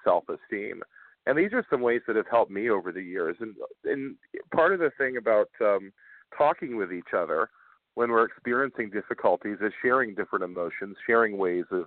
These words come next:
different healing modalities, and just common sense,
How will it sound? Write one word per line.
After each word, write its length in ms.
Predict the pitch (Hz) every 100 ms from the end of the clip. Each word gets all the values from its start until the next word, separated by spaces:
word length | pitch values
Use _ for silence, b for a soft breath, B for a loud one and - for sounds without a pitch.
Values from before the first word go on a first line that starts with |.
| -
different 320 | 98 - 85 -
healing 320 | 107 90 90
modalities, 600 | 85 92 87 85 85 98 -
and 100 | 101
just 160 | 101 - _ B B B -
common 340 | 139 127 107 -
sense, 220 | 120